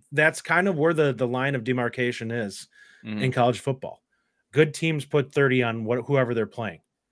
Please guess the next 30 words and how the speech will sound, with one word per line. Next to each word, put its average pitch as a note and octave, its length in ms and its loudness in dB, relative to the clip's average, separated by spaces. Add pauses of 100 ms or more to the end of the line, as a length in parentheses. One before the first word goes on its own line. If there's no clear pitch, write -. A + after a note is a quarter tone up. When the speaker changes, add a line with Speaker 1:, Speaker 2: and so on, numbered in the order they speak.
(640)
Speaker 1:
So A#2 280 0
you A2 200 -2
need C#3+ 180 0
to C#3+ 60 0
be C3+ 180 0
able C3 320 2
to C#3 100 -6
get B2+ 260 0
close F3+ 320 0
to B2+ 140 -4
that G#2 280 -2
if A#2+ 200 -10
you B2 100 -2
wanna A2+ 300 -4
be A#2 160 -6
competitive A#2 440 -4
in A2 80 -8
those A2 200 -6
games, B2 240 -4
because G#2 260 -8
as G2+ 140 -8
great A#2+ 200 4
as B2+ 120 -2
our A#2 100 4
defense A#2+ 460 -4
is, A#2 320 -6 (260)
and A#2+ 100 -2
it's B2+ 120 0
better D3+ 260 6
than C3 380 0